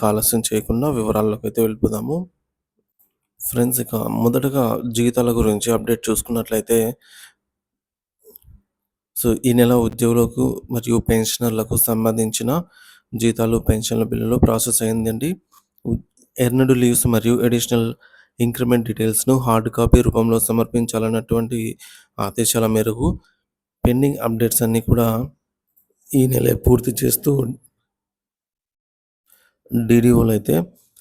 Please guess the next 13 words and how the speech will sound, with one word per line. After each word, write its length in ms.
సీఎఫ్ఎంఎస్ 760
హెర్బ్ 300
పేరోల్ 320
నందు 260
ఉద్యోగుల 560
జీతాలు, 440
పెన్షనర్ల 460
పెన్షన్ 440
బిల్లులు 340
అయితే 140
అప్‌లోడ్ 300
చేయడం 240
జరిగింది. 480